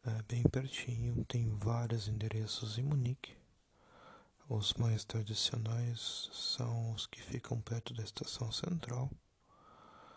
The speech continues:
Augustina aquela que dá pra caminhar da estação central, saindo da, na saída norte,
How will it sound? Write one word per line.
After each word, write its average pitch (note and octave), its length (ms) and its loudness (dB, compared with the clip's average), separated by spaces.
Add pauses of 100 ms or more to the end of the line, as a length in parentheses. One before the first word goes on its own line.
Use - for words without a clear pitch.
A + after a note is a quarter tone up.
(380)
Augustina A2+ 720 0
aquela A#2+ 580 2 (540)
que - 120 -14
dá - 180 -10
pra A2 460 0 (520)
caminhar G#2 680 4
da A#2 100 -4
estação - 380 0
central, B2 680 2 (840)
saindo A#2 580 2
da, A2 480 2 (220)
na A#2+ 100 0
saída A#2 380 4
norte, B2+ 580 6